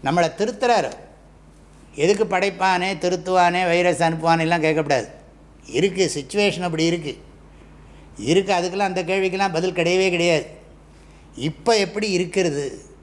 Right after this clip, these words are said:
அதுக்கு தான் பதில். ஆஹா, தண்டம் கரோதி துஷ்டானாம், தீயவர்களுக்கு தண்டனை கொடுக்கிறார். அது அதுக்கு கணக்கு இருக்கே.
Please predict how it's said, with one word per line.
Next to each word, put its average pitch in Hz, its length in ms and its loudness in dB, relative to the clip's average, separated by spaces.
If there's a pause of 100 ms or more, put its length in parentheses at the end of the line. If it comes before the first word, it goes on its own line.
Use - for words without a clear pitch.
அதுக்கு 147 380 -4
தான் 175 200 2
பதில். 131 320 -2 (760)
ஆஹா, 160 360 2
தண்டம் 175 600 -2
கரோதி 175 580 0
துஷ்டானாம், 143 920 0 (600)
தீயவர்களுக்கு 165 1200 0 (540)
தண்டனை 180 420 0
கொடுக்கிறார். 143 680 0
அது 190 220 0
அதுக்கு 220 300 0
கணக்கு 208 300 -4
இருக்கே. 165 240 -4